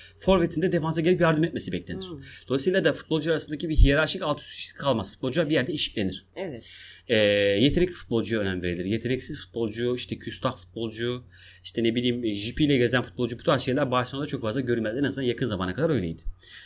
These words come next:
Speaker 1: E, futbolcuların, e, halkla yakın ilişki içerisinde bulunması, halka karşı tepkili olmamaları öğütlenir. E, nobran bir tavır takınmamaları öğütlenir.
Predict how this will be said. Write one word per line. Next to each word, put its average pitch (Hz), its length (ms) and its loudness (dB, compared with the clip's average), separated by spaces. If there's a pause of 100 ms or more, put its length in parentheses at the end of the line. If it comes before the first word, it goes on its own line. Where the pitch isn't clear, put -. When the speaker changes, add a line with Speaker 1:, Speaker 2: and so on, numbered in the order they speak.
(140)
Speaker 1:
E, 107 200 4
futbolcuların, 135 800 0
e, 127 80 -2
halkla 120 360 -2
yakın 117 180 0
ilişki 120 240 -2
içerisinde 120 420 -4
bulunması, 120 520 -2
halka 110 440 -4
karşı 117 240 -6
tepkili - 280 -2
olmamaları 117 520 0
öğütlenir. 113 600 -2 (460)
E, 101 420 4
nobran 110 480 4
bir 175 40 4
tavır 143 220 -2
takınmamaları 120 600 0
öğütlenir. 120 640 -2